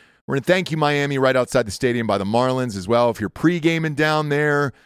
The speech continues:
uh, we're at Tactical, uh, Brewing down there in Orlando, Florida. We're at Universal Hotels down there. Uh, we're at Frugal McDougal's in Nashville.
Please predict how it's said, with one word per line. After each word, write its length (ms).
uh, 500
we're 180
at 100
Tactical, 920
uh, 200
Brewing 420
down 320
there 160
in 80
Orlando, 640
Florida. 840
We're 180
at 80
Universal 640
Hotels 760
down 380
there. 460
Uh, 640
we're 240
at 80
Frugal 400
McDougal's 880
in 220
Nashville. 1000